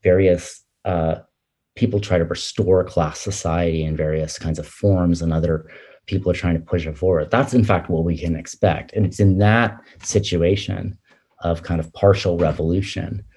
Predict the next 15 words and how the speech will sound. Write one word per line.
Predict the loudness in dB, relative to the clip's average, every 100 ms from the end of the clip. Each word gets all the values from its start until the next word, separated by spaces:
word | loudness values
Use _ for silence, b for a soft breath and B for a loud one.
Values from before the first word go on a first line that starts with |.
| _ _ _ _ -4
um, | -2 -2
that | -2 0
these | 0
questions | 0 -4 0 -2 0
will | -2
really | 0 -2 -2 -4
be, | -6 -8 -8 _
be | -8
pertinent. | 0 0 2 4 4
And, | 4 2
and | 4 6 8
it |
is | 8 6 -2 -2
absolutely | -2 0 0 2 0 -2 -8 -8
about | -4 -2 -2 -6